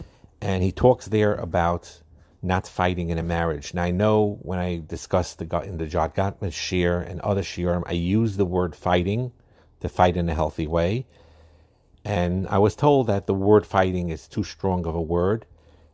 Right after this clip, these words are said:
and really fighting the way people use that word isn't healthy in marriage. It's more like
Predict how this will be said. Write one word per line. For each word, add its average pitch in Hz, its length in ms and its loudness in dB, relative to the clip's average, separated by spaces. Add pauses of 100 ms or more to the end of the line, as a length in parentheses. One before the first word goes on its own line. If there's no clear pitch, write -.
(140)
and 92 480 -4
really 110 380 4
fighting 101 720 4
the 87 80 -4
way 90 160 0
people 95 420 -4
use 95 320 0
that 90 240 -2
word 92 480 -2
isn't 95 360 -2
healthy 80 360 -2
in 82 140 -4
marriage. 78 360 -4
It's 87 160 -10
more 104 220 6
like 92 240 0